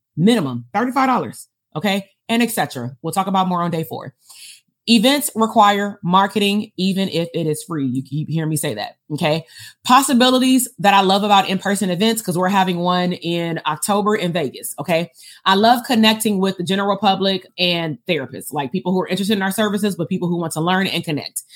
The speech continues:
Um, it also allows people to know, like, and trust you stronger in person.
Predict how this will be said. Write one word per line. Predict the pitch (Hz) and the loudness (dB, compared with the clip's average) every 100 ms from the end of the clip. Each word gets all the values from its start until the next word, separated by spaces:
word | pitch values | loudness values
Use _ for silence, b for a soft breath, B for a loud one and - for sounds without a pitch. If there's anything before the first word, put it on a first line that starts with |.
| B B B 202 | B B B 2
Um, | 190 180 | 4 4
it | 196 | 4
also | 226 254 262 | 4 4 4
allows | 226 208 208 | 6 6 4
people | 220 214 190 | 2 0 0
to | 185 | 0
know, | 180 202 | 2 2
like, | 196 196 | 2 0
and | 175 | -4
trust | - 196 214 | 0 0 0
you | 220 214 | 0 0
stronger | - - 185 190 190 | 0 -2 -2 0 -2
in | 165 156 | -4 -4
person. | 165 175 - 269 | -4 -2 0 0